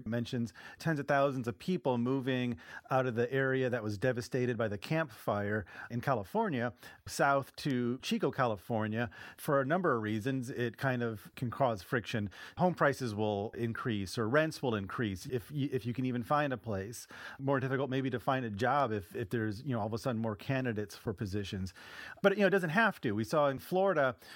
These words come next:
when a large number of people from Puerto Rico moved to Florida after the hurricanes over there, there was already a pretty sizable Puerto Rican community there, so they were able to assimilate more quickly into the region.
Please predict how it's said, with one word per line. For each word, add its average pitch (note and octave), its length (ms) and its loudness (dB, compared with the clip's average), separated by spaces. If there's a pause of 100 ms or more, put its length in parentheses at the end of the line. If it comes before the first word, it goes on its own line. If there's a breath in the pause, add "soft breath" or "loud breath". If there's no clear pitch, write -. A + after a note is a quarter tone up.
(120)
when C#3 340 2
a C3 160 0
large C3 320 2
number C3+ 320 0
of A#2 100 0
people B2+ 260 -4
from A#2+ 120 -4
Puerto A#2+ 260 0
Rico B2+ 540 2 (260 loud breath)
moved C#3+ 280 -2
to A#2 160 0
Florida D3+ 640 2
after B2 600 0 (100)
the D3 80 -4
hurricanes B2+ 500 0
over A2 160 0
there, A2 360 0 (420 loud breath)
there D#3+ 160 4
was D#3+ 120 0
already E3 600 4
a C3 80 2
pretty C3+ 320 0
sizable B2+ 520 2
Puerto C3 320 0
Rican A#2+ 540 0 (380 loud breath)
community E3+ 520 2
there, A2 500 2
so C#3 260 0
they D#3+ 160 2
were D3+ 200 0
able D3+ 220 0
to C#3 140 -4
assimilate B2+ 560 -2
more C3 180 2
quickly A2 540 0
into G#2+ 280 -2
the G2 80 -2
region. F#2+ 420 -6